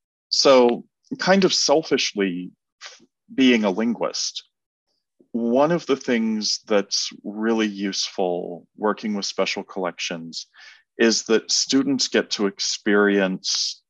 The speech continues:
the fact that linguistics is applicable to a wide range of texts,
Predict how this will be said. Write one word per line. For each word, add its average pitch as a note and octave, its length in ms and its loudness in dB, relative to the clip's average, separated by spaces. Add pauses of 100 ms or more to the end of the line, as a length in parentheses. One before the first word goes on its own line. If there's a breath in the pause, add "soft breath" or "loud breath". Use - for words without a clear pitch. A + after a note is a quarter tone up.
(100)
the G2+ 120 2
fact - 460 -2
that - 160 0
linguistics G2+ 640 -2
is F#2+ 120 0
applicable F#2 800 -2
to G2+ 180 0
a F#2 80 2
wide F#2+ 400 2
range F#2+ 360 -2
of F#2+ 160 -6
texts, - 720 -6